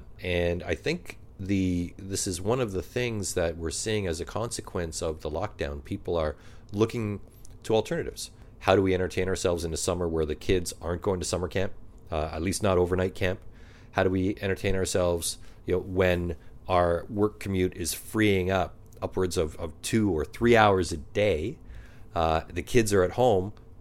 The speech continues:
What do we do? Hop on a bike. Let's go for a ride. It's an easy way to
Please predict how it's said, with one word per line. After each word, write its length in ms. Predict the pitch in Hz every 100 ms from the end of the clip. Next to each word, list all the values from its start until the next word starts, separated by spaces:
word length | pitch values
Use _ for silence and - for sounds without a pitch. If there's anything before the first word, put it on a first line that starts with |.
| -
What 180 | 87 104
do 60 | 104
we 100 | 101
do? 320 | 107 123 151 - - -
Hop 260 | 98 92
on 100 | 101
a 80 | 98
bike. 320 | 90 90 82 -
Let's 280 | 87 98
go 180 | - 90
for 180 | 87 95
a 60 | 85
ride. 300 | 80 92 104
It's 260 | 78 -
an 180 | 90 90
easy 520 | - 123 165 156 156 151
way 400 | 113 113 113 113
to 500 | - 101 92 90